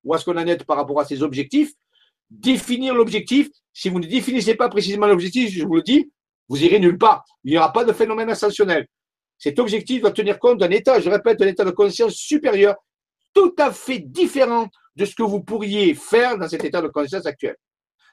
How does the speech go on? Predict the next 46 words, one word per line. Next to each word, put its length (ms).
Alors, 100
c'est 160
très 240
important, 360
ça 160
aussi. 260
Alors, 120
essayez 180
bien 140
de 280
suivre 320
cette 180
voie, 260
parce 160
que 80
si 280
vous, 220
si 200
vous 160
définissez 640
quelque 160
chose 120
que 40
vous 100
pouvez 140
faire 140
dans 80
cet 100
état 140
de 60
conscience, 320
vous 160
ne 80
pouvez 240
pas 280
animer 560
un 120
nouvel 420
état 220
de 80
conscience 340
supérieur. 360
Il 60
va 60
falloir 200
renoncer 920